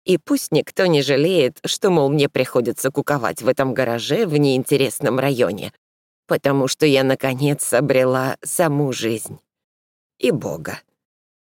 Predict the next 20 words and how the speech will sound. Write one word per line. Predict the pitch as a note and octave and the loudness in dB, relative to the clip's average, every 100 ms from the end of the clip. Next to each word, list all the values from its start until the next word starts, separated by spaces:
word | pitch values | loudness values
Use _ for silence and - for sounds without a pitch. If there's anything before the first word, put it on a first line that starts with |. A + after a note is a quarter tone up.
| _ | _
Я | - C3 A3 | -4 0 0
различаю | G3 F#3 F3 - F3 E3 E3 | 2 2 0 0 2 2 4
его, | D3+ D3 D3 | 2 4 4
надев | C3+ C#3 C#3+ C3 | 2 2 -2 -2
очки | C#3 - D3+ E3 | -6 -6 -2 -2
перед | - F3 D3+ C#3+ | 2 2 2 0
раковиной. | C3 - G2 F#2+ E2+ B1+ - _ _ _ _ _ | -4 -4 -6 -4 -8 -12 -16 _ _ _ _ _
Прозрачный, | D#3 C#3 C3 C3+ D#3+ - C3 A#2+ | -2 0 0 -2 -2 -4 0 2
легкий, | B2+ D3+ - C3+ | 2 0 -2 -4
крошечный | - E3 E3 - - C#3 D3 | 0 0 0 -2 -6 -6 -4
шерстяной | C#3+ - C#3+ C#3 B2 | -4 -2 0 0 0
комок, | - C3+ C3 F#3 - - - | 0 -2 -2 -2 -6 -10 -2
который | A3+ C4 A#3+ F3 | 0 2 4 4
выдает | D#3+ C#3+ C3+ B2+ | 4 4 2 0
свое | - C3+ B2+ | 0 2 2
присутствие, | - C3 - G#3 - - F3 D3+ - | 2 -4 -6 -8 -6 0 0 0 -2
только | C#4 C4 F#3+ | -2 -2 0
если | E3 D3 - C3+ | 2 2 2 0
открыть | B2 - C3+ - - | 0 -2 -4 -4 -6
дверь. | B2 G#2 - | -4 -4 -6